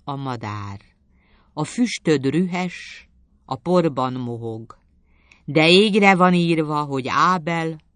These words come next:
halott. Kontár vagy, így vagy elvetemült, de Ábel egy fűszálon is hegedült. S a zengésen örökkön rajta üt a bot, sújtott vala Káin, s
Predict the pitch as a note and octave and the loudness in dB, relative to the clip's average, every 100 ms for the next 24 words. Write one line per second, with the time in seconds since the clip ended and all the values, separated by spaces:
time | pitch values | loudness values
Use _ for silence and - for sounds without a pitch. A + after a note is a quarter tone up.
0 | _ _ C#3+ B2+ A#2 A2+ _ _ _ _ | _ _ -6 -4 -8 -14 _ _ _ _
1 | _ _ _ _ _ _ _ _ _ _ | _ _ _ _ _ _ _ _ _ _
2 | - G#3 F3+ - B2 B2 A2 A2 G#2+ - | 2 4 4 2 -2 -2 -8 -12 -16 -20
3 | _ _ _ _ _ G#3 B3+ A#3 G3+ G3+ | _ _ _ _ _ 2 4 4 2 2
4 | F#3+ - D#3 D3+ C3 B2+ - B2 A#2 A2+ | 2 -2 0 0 0 -4 -6 -8 -6 -8
5 | G#2+ - _ _ _ _ _ D3 E3 E3 | -10 -16 _ _ _ _ _ 0 0 4
6 | F3+ G3+ F#3 F3+ E3 - G#3+ A3 F#3+ F#3 | 6 6 4 2 0 -4 -6 -6 -4 -2
7 | F3+ F3 F3 F3+ F3+ - F3 F3+ A#2+ A2+ | 0 0 -2 -2 -4 -8 -10 -8 -8 -10
8 | A2 G#2+ G#2 G#2 _ - _ _ _ _ | -10 -10 -10 -14 _ -20 _ _ _ _
9 | _ - - F3+ E3+ G#3+ C4+ A#3+ G3+ F3+ | _ -20 2 4 8 6 6 6 4 4
10 | F3+ F3 A3+ A3 F#3 - E3 D#3 F3+ F#3+ | 2 2 4 4 2 0 0 2 4 2
11 | F3 D#3 D3 C#3 C#3 C3 F3+ - - - | 0 -4 -4 -4 -4 0 -2 -2 -16 -20
12 | _ _ _ _ _ _ _ - A#3 C4 | _ _ _ _ _ _ _ 0 4 4
13 | G#3+ F3+ D#3+ E3 D3 - D#3 E3 E3 F#3+ | 4 0 2 0 0 4 6 6 6 0
14 | A3+ A3+ - _ _ _ _ _ _ - | -2 -6 -12 _ _ _ _ _ _ -16